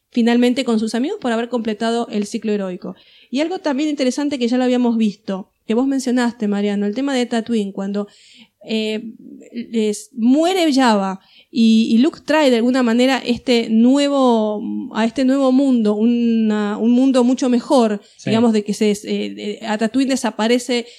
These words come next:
Speaker 1: esta sombra que era Jabba y que le trae un bien preciado a Tatooine, también se repite en la galaxia.
Speaker 2: Ujú.
Speaker 1: Al destruir al emperador,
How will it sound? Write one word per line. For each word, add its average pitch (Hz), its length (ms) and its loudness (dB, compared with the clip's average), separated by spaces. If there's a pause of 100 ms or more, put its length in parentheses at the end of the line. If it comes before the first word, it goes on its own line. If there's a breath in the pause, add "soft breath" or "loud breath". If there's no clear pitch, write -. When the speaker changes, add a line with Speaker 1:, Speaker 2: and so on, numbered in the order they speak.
Speaker 1:
esta 226 280 -4
sombra 247 460 2
que 233 120 0
era 233 160 2
Jabba 220 380 2
y 208 60 -4
que 202 120 -6
le 208 100 -2
trae 247 180 2
un 240 160 4
bien 240 260 2
preciado 214 640 -2
a 208 120 -6
Tatooine, 233 360 -4
también 302 300 -6
se 330 80 -6
repite 269 300 -6
en 254 80 -2
la 220 60 -2
galaxia. 214 600 -4
Speaker 2:
Ujú. 123 280 -6
Speaker 1:
Al 208 100 0
destruir 240 340 -2
al 302 80 -2
emperador, 247 680 -2